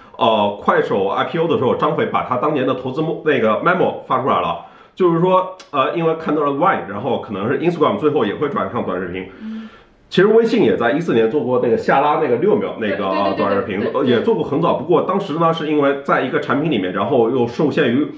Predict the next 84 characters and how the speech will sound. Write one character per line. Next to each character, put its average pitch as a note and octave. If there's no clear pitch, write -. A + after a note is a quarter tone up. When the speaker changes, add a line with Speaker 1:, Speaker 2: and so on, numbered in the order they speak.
Speaker 1:
十 -
亿 A3
人 B2+
的 C3+
手 -
机， E2+
它 B2
分 D#3
贝-， D3
分 D#3+
布 B2+
可 -
能 F#2+
的 A#2
确， D3+
呃， G2+
呃， D#3
受 G3+
限 E3
于 F#3
很 D#3+
多 G#2
客 -
观 F3+
的 A2+
原 G2+
因 F3
吧， -
Speaker 2:
嗯。 -
Speaker 1:
然 A#2+
后 F3
就 D3
一 F#3
直 A2+
在 C3
做 A#2+
探 C3
索。 -
但 A#3+
实 F#3
际 A#3
情 E3+
况 F3
就 E3+
是， C#3+
微 G3+
信 D3+
它 -
不 D#3+
是 F#3
全 A2+
部 F3
好 -
的， E2+
在 A2
我 G2+
看 -
来 E2
啊， D2+
就 C#3+
是 D3+
我， C3+
我 D3+
们 C#3+
从 D#3
一 -
个 E3
市 -
场 -
创 E3
业 C3+
和 C#3+
竞 -
争 F3+
的 D#3
角 -
度， F2
因 F3
为 G3
我 C#3
之 A#2+
前 C3+
做 D3
的 G#2+